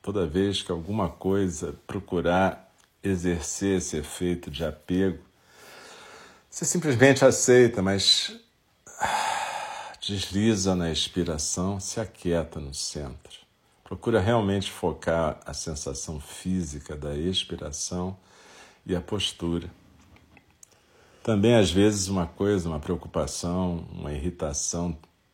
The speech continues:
insiste em aparecer e a gente, às vezes, fica brigando com ela. Não adianta. Quando ela aparecer, simplesmente aceita,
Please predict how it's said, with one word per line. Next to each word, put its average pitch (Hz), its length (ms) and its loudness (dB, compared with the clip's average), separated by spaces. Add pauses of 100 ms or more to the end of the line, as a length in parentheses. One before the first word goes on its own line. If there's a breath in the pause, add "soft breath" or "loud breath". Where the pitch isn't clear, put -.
(160)
insiste 95 680 -2
em 90 40 -4
aparecer 85 840 -2
e 85 60 0
a 85 40 -2
gente, 87 360 -6
às 73 140 -6
vezes, 90 320 -2
fica - 200 -6
brigando 85 840 -4
com 73 140 -10
ela. 92 420 -4 (880 soft breath)
Não 110 80 -6
adianta. 104 560 0 (480)
Quando 92 180 -2
ela 98 120 4
aparecer, 98 680 0
simplesmente 98 1080 -4
aceita, 95 840 -2